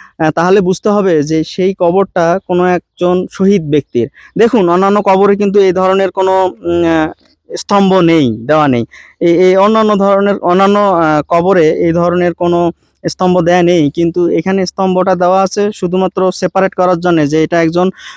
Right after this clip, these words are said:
আহ, শহীদ ব্যক্তির। সেই, এই কবরটা একজন, আহ, শহীদ ব্যক্তির। হুম,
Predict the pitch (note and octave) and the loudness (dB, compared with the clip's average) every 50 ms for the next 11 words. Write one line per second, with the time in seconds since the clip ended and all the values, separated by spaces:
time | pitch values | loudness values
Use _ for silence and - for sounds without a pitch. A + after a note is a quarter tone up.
0 | - _ - E3 D#3+ D#3+ D#3+ D#3 - - G3+ G#3 G#3 F3 D#3 D3 D3+ C#3 _ - | -18 _ -2 0 0 2 0 0 0 0 2 2 2 0 0 0 -2 -2 _ -4
1 | C3+ A#2+ - _ _ _ - - E3 E3 E3+ E3 D#3+ - A#3 _ - D#3 D3 D3+ | -6 -6 -6 _ _ _ -6 -2 0 0 2 0 0 -2 -6 _ -4 -2 -2 -2
2 | D3 - D#3 D#3+ E3 F3+ F3 - G#3 A3+ G3+ F3 E3 F3 E3+ F#3 G3+ _ _ _ | 0 0 0 0 0 -2 -2 -2 -2 -2 -2 0 0 -2 -2 -2 -2 _ _ _
3 | _ _ _ _ _ _ _ _ _ _ - D3+ D#3 D#3 D3+ D3+ D3 C#3+ C#3 C3 | _ _ _ _ _ _ _ _ _ _ -4 -2 0 0 2 2 2 2 0 0
4 | - - E3 - _ _ _ - - F3+ G3 G3 E3 - _ _ _ - _ _ | -2 -4 -8 -12 _ _ _ -2 0 2 2 2 0 -2 _ _ _ -20 _ _
5 | - - - C#3+ C#3+ C3+ - _ - A#2+ A2 _ _ - - - - - - - | -20 -12 -6 -2 -2 -2 -2 _ -6 -6 -6 _ _ -20 -20 -20 -20 -20 -20 -20
6 | - - _ _ _ _ _ _ _ _ _ _ _ _ _ _ _ _ _ _ | -20 -20 _ _ _ _ _ _ _ _ _ _ _ _ _ _ _ _ _ _
7 | _ _ _ _ _ _ - - - - - - - - - D#3 C#3 | _ _ _ _ _ _ -16 -14 -12 -10 -10 -10 -10 -8 -2 -2 -2